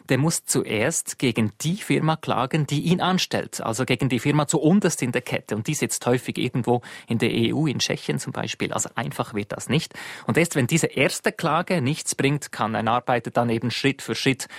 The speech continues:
auch gegen die Firmen oben in der Kette klagen. Fazit, das Verfahren ist kompliziert und ich bin gespannt, ob da viele Klagen auch Erfolg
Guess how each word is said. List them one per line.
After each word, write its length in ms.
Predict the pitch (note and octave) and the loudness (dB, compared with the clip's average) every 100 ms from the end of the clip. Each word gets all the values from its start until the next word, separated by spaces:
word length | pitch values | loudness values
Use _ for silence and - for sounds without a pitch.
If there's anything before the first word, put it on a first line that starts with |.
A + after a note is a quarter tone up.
| - - | -20 -4
auch 300 | B2 C3+ C3 | 2 2 2
gegen 260 | C3+ A#2+ A2+ | -2 -2 -2
die 100 | A2 | 2
Firmen 360 | C#3 C3+ C3+ | 4 4 4
oben 440 | - D#3 D3 D3 C3 | 4 4 4 2 0
in 120 | B2+ | -2
der 100 | B2 | -2
Kette 340 | B2 B2 - B2 | -4 -4 -2 -6
klagen. 480 | - - F#2 G#2+ A2 - - - - | -2 -2 -2 -6 -10 -12 -18 -18 -20
Fazit, 520 | - - A#2 - A#2+ A2 | -10 -4 -2 -2 -2 -2
das 100 | - | -6
Verfahren 380 | - A2+ A#2+ | -2 -2 -2
ist 240 | A2 - - | -4 -8 -8
kompliziert 760 | - G#2+ G#2 G2+ - A#2+ D3 | -4 -4 -4 -6 -4 -2 -2
und 140 | B2 A2 | -4 -4
ich 160 | - | -6
bin 160 | - G#2+ | -6 -6
gespannt, 540 | - - - A2 C#3 | -4 -8 -4 -2 -2
ob 120 | A2+ - | -6 -4
da 100 | A2+ | -4
viele 260 | A2+ A2+ | -2 -4
Klagen 360 | - G#2+ A2 A2+ | -2 -2 -2 -2
auch 160 | A2 | -2
Erfolg 380 | A2+ - A2+ A#2+ | -4 -2 -2 -2